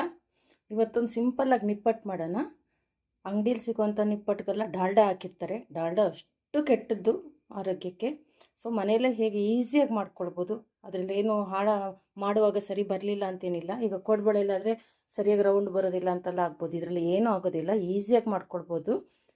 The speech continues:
ಅಡುಗೆ ಬರ್ದಿದ್ದವ್ರು ಕೂಡ ಮಾಡ್ಕೊಳ್ಬೋದು, ಅಷ್ಟು ಈಸಿಯಾಗಿ ಮಾಡ್ಬೋದು. ಈಗ ನೋಡಿ, ಈ, ಈ ಥರ ಕಪ್ಪಲ್ಲಿ ಎರಡು ಕಪ್ ಅಕ್ಕಿ ಹಿಟ್ಟು ತೊಗೊಂಡಿದ್ದೀನಿ. ಇದು ಅಂಗಡಿದೇ ಅಕ್ಕಿ ಹಿಟ್ಟು, ಮನೇಲಿ ಮಾಡಿದ್ದೇನಲ್ಲ, ಅಂಗಡಿ ಅಕ್ಕಿ ಹಿಟ್ಟೆ. ಎರ-, ಎರಡು ಕಪ್ ಇದರಲ್ಲಿ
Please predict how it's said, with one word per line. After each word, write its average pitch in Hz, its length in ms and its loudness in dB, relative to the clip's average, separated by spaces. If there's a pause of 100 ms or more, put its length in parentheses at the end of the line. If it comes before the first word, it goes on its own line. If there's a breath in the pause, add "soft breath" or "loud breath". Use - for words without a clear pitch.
(160)
ಅಡುಗೆ 196 240 2
ಬರ್ದಿದ್ದವ್ರು 208 600 2
ಕೂಡ 208 200 -2
ಮಾಡ್ಕೊಳ್ಬೋದು, 175 640 0
ಅಷ್ಟು - 320 -12
ಈಸಿಯಾಗಿ 214 400 -2
ಮಾಡ್ಬೋದು. 165 380 -4 (480)
ಈಗ 214 160 -2
ನೋಡಿ, 208 280 2
ಈ, 214 200 0
ಈ 233 120 -2
ಥರ 214 220 4
ಕಪ್ಪಲ್ಲಿ 214 460 -2 (640 soft breath)
ಎರಡು 240 300 6
ಕಪ್ 214 260 -2
ಅಕ್ಕಿ 196 260 0
ಹಿಟ್ಟು 170 200 0
ತೊಗೊಂಡಿದ್ದೀನಿ. 151 480 -2
ಇದು 170 100 2
ಅಂಗಡಿದೇ 247 380 6
ಅಕ್ಕಿ 220 320 0
ಹಿಟ್ಟು, - 240 -8 (320)
ಮನೇಲಿ 208 260 0
ಮಾಡಿದ್ದೇನಲ್ಲ, 180 600 0
ಅಂಗಡಿ 214 320 4
ಅಕ್ಕಿ 185 240 -2
ಹಿಟ್ಟೆ. 175 260 -8 (380 soft breath)
ಎರ-, 226 420 4
ಎರಡು 226 220 0
ಕಪ್ 202 280 -4
ಇದರಲ್ಲಿ 139 340 -8